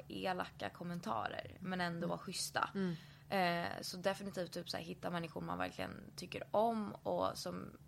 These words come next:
Speaker 1: är liksom på riktigt snälla. Eh, och sen typ inse att så här, men jag är bra som jag är.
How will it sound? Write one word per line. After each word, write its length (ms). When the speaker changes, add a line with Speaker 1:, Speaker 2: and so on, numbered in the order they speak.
Speaker 1:
är 260
liksom 400
på 100
riktigt 500
snälla. 560
Eh, 640
och 200
sen 280
typ 200
inse 520
att 100
så 80
här, 180
men 340
jag 400
är 240
bra 300
som 200
jag 120
är. 400